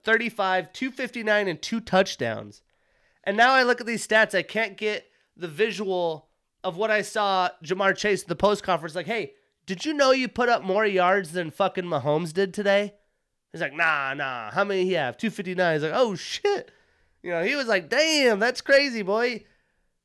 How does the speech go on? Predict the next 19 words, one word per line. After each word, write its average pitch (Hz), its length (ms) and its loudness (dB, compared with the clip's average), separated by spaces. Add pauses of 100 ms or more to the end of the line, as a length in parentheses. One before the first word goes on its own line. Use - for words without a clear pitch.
(360)
He 247 160 -4
out-yarded 208 920 4
Pat 196 260 2
Mahomes. 170 760 -2 (580)
Man. 196 460 2 (1120)
Well, 190 140 -2
Derek 262 320 6
Gore, 247 340 4
or 196 140 2
Darrell 208 640 4
Williams, 208 640 0 (280)
<laughs> 131 300 -18
Derek 147 300 -6
Gore's 139 380 -8 (220)
right 143 280 -4
there, 135 160 -4
but 139 180 -6
Darrell 190 400 6
Williams 208 640 2